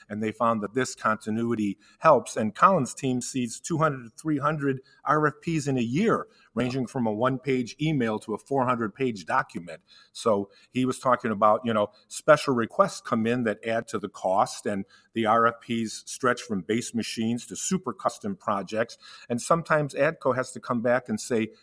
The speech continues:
"We can do what you want, but it's gonna cost more and take longer time." And sometimes the C P G will come back and say,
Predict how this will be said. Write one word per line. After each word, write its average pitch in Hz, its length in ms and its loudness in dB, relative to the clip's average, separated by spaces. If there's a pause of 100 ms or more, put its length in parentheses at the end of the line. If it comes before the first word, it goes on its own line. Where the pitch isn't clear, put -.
(220)
"We 165 220 0
can 165 180 -2
do 156 140 0
what 151 180 -4
you 107 140 -4
want, 120 580 -2
but 110 100 -4
it's - 140 -8
gonna 104 180 -2
cost 160 460 -2
more 135 260 2
and 110 160 -4
take 135 260 -4
longer 123 300 0
time." 147 400 -2 (340)
And 143 120 -2
sometimes 170 500 -2
the 156 80 -4
C - 180 -6
P 156 180 -8
G 165 160 -4
will 160 80 -2
come 151 200 -4
back 151 220 0
and 139 100 -6
say, 143 280 0